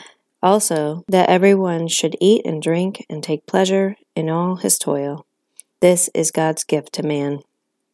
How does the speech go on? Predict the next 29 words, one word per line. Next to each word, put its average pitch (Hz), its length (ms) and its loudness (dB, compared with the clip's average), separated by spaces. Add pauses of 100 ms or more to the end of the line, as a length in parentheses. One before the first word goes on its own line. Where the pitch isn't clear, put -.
(340)
I 175 120 2
perceived 202 600 2 (460)
that 190 160 4
whatever 202 380 4
God 175 320 0
does 175 340 4
endures 160 420 0
forever. 170 540 0 (560)
Nothing 214 320 2
can 220 160 0
be 175 160 2
added 185 380 2
to 156 220 0
it, 147 220 -2 (140)
nor 214 160 4
anything 190 380 0
taken 185 320 -2
from 180 180 0
it. - 220 -10 (680)
God 190 220 4
has 220 160 2
done 151 200 0
it 143 220 -6 (120)
so 180 220 2
that 165 180 0
people 175 320 0
fear 170 360 2
before 165 380 -2
him. 175 380 -10